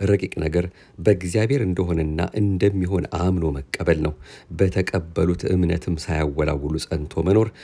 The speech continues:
ሁሉም ፍጥረት በእግዚአብሔር መጋቢነትና ከሃሊነት ጸንቶ ይኖራል ብሎ ማመን፣ ዓለም በእግዚአብሔር ቃል እንደተፈጠረች ማመን፣ እግዚአብሔር እንዴት እንደሚመለክ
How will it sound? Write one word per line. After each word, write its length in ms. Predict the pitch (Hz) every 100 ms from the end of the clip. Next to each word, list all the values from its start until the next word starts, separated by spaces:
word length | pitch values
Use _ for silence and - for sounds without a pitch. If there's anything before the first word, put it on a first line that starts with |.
| - -
ሁሉም 320 | 135 147 156
ፍጥረት 340 | - - 95 -
በእግዚአብሔር 520 | 98 85 98 101 101
መጋቢነትና 880 | 82 85 85 98 87 80 80 78 80 82 -
ከሃሊነት 540 | - 104 87 73 73 -
ጸንቶ 320 | - 78 -
ይኖራል 400 | 73 76 73 71
ብሎ 160 | 71 73 71
ማመን፣ 380 | 69 80 104 104 - - - -
ዓለም 300 | 92 104 107
በእግዚአብሔር 500 | 90 78 87 82 82
ቃል 180 | - 85
እንደተፈጠረች 760 | 78 82 - 78 73 - 98 -
ማመን፣ 340 | 73 69 87 90 - - -
እግዚአብሔር 520 | 101 92 107 107 117 -
እንዴት 280 | 98 92
እንደሚመለክ 760 | 90 82 92 85 78 73 73 78